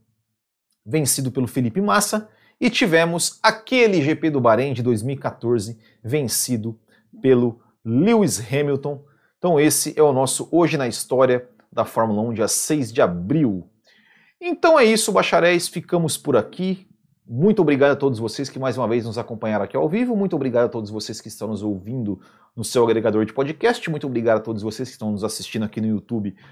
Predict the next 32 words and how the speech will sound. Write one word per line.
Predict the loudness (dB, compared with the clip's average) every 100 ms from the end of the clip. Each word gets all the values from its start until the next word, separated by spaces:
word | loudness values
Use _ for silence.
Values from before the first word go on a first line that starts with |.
| _
é, | -6 -4 -4 -2
depois, | 2 2 6 6 6 2 -4 -6
né, | -6
não, | -2 0
não | 2 6 8
ao | 8 6
vivo. | 4 2 0 -6 -12 _ -20 _ _ _ _ 4
Eu | 4
espero | 6 4 6
vocês | 2 2 0 0 -4 -2
no | -2 -2
café | -2 -2 0 2 2
com | 2
velocidade | 2 2 0 2 2 2
ponto | -6 -14 -12
com | -12
ponto | -12 -10
B | -2
R. | 0 0 0
Eu | -2
vou | -2 -4 -6
estar | -8 0 2 4
lá. | 2 0 _ _
Hoje | 2 4 2 -8 _ _
nós | -4
vamos | -4 -2
falar | 0 4 4 2 -2 _ _ _ _ _ _ _
sobre, | -6 0 2 4 2 2 0 -2
nós | -6
vamos | -12 -12
falar | -10 -10
sobre | -8 -8 -8 -10 -12